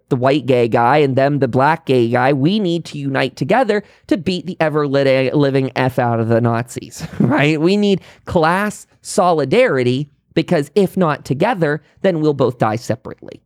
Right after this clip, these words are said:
That's why we don't really get to be as picky choosy. We need to be supporting many different groups that are in the middle of some kind of suffrage,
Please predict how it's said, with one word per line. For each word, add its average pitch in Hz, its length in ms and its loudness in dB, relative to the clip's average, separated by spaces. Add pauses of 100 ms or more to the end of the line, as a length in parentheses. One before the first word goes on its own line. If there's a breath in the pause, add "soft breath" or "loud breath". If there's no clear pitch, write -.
(280)
That's 233 140 0
why 208 120 4
we 180 100 4
don't 170 160 0
really 156 160 2
get - 200 -2
to 151 80 0
be 208 180 -2
as 165 120 0
picky 127 320 -4
choosy. - 600 -4 (240)
We 202 140 2
need 196 420 2
to 190 60 -2
be 151 140 0
supporting 123 680 0 (240 soft breath)
many 185 480 0
different 127 320 -2
groups - 340 -2
that - 140 -2
are 110 100 0
in 127 180 2
the 117 60 0
middle 110 340 0
of 110 240 0 (180)
some 123 240 -4
kind 117 260 0
of 107 80 -4
suffrage, - 640 -4